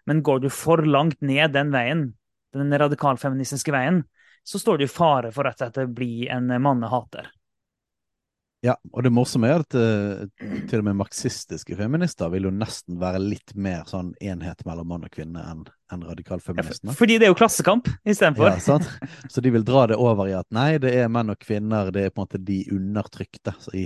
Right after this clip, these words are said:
Speaker 2: helhet,
Speaker 1: Mm.
Speaker 2: eller det er på en måte arbeiderklassen, og det er da både menn og kvinner, og, og fienden er ikke mannen, fienden er kapitalismen, og fienden er et, et, et system som er på en måte utover mann og kvinne, da.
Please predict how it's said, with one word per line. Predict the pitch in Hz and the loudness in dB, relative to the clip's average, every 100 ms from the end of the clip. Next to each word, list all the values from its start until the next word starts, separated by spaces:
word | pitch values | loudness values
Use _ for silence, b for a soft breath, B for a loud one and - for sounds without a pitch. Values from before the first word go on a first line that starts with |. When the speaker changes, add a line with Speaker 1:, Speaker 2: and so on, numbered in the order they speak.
| 85 | -6
Speaker 2:
helhet, | 87 90 92 | -6 -6 -8
Speaker 1:
Mm. | 117 | -6
Speaker 2:
eller | 85 82 | -6 -8
det | 87 | -12
er | - | -10
på | |
en | 90 | -10
måte | 87 85 b b b b | -8 -10 b b b b
arbeiderklassen, | 92 90 95 90 - 92 - 110 | -6 -2 -2 -4 -6 -8 -8 -6
og | 101 | -4
det | 92 | -2
er | 87 | -4
da | 90 85 | -6 -6
både | 90 85 | -6 -6
menn | 87 85 | -8 -10
og | - | -14
kvinner, | - 87 90 87 | -12 -10 -8 -8
og, | 87 87 - | -8 -8 -8
og | - | -12
fienden | - - 104 107 117 95 101 | -14 -16 -6 -2 -2 -4 -8
er | |
ikke | 98 98 | -4 -2
mannen, | 107 90 110 | -2 -2 -8
fienden | - 85 98 92 | -10 -10 -8 -8
er | - | -8
kapitalismen, | 104 - 117 131 - - | -8 -4 -4 -4 -6 -16
og | - | -16
fienden | - 92 92 | -12 -10 -8
er | 87 | -12
et, | _ _ b b b b _ | _ _ b b b b _
et, | - _ | -20 _
et | - _ | -18 _
system | - - - - 107 85 | -12 -12 -10 -2 -2 -2
som | 80 - 87 | -8 -10 -10
er | |
på | 87 | -8
en | 92 | -8
måte | 87 107 | -8 0
utover | 127 - - 87 92 | 0 0 -6 -6 -2
mann | 110 | -2
og | 95 | -2
kvinne, | - 90 | -6 -10
da. | 92 98 _ b | -12 -16 _ b